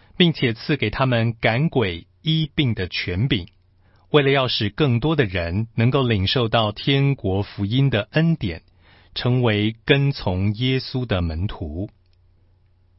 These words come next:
马太福音十章五到四十二节，进入了马太福音这卷书的第二段教导与讲论，也就是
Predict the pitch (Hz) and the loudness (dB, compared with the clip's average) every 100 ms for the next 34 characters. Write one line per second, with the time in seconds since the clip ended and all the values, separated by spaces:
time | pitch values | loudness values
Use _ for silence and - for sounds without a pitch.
0 | - 127 135 180 151 131 123 139 143 - | 0 0 2 2 0 0 0 0 0 0
1 | 110 131 131 135 - 113 98 104 117 104 | 2 2 2 -2 -2 -2 0 2 2 0
2 | 104 - 120 110 107 90 - 82 76 101 | -2 -4 -2 0 -2 -2 -6 -10 -4 -6
3 | - _ _ _ - - - - - 214 | -6 _ _ _ -20 -20 -20 -8 2 4
4 | 196 160 131 110 101 143 127 113 127 123 | 4 2 2 0 0 -2 0 0 0 2
5 | 160 127 135 113 - 123 113 101 - - | 0 2 0 0 -2 -2 -2 -2 -6 -6
6 | 156 - - 165 123 95 135 107 92 _ | -6 -4 -2 0 0 0 0 0 -2 _
7 | _ - 156 123 98 87 80 101 104 - | _ -2 0 2 0 -2 -2 -2 -2 -2
8 | 82 71 104 98 - _ - - - _ | -4 -4 -4 -4 -6 _ -20 -20 -20 _
9 | 131 120 151 - 135 110 | -2 0 2 0 0 -2